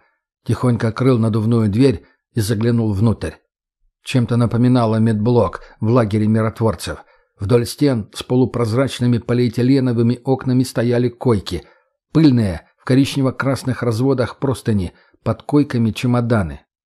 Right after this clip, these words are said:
А на койках пациенты. Трое. На одном смирительная рубашка, а двое просто пристегнуты ремнями за ноги и руки к основанию коек.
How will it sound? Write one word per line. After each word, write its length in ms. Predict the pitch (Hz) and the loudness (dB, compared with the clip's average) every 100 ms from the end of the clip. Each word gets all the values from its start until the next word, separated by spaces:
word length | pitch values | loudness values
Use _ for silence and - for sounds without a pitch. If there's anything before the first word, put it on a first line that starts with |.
| _ - | _ -2
А 100 | 123 | 0
на 140 | 117 | 0
койках 680 | - 151 156 151 107 - _ | 2 2 2 2 -4 -6 _
пациенты. 840 | - 110 - 131 117 98 - 76 - _ _ _ | -6 -2 2 2 2 0 -4 -10 -12 _ _ _
Трое. 540 | - 104 110 92 73 - - _ _ _ _ - | -2 2 2 0 -4 -10 -18 _ _ _ _ -4
На 140 | 113 | -2
одном 380 | 117 120 135 131 - | 0 2 4 2 0
смирительная 680 | 139 127 123 123 123 113 | 0 2 2 0 0 0
рубашка, 560 | 117 107 101 - 80 - _ _ _ _ | 0 0 -2 -4 -10 -12 _ _ _ _
а 80 | 117 | -2
двое 300 | 120 156 123 | 2 2 2
просто 360 | 131 131 135 | -2 -2 -2
пристегнуты 640 | - 131 - 131 131 113 127 | 0 -2 0 0 2 2 2
ремнями 500 | 135 139 135 107 101 | 4 4 4 2 0
за 240 | 95 143 | 0 2
ноги 300 | 127 101 95 | 2 0 -2
и 140 | 95 | -2
руки 520 | 101 104 151 113 110 - _ _ | -4 2 0 2 -2 -4 _ _
к 80 | 123 | -8
основанию 580 | 117 143 135 120 117 117 | -2 0 2 2 2 2
коек. 480 | - 127 82 - | 2 2 2 -6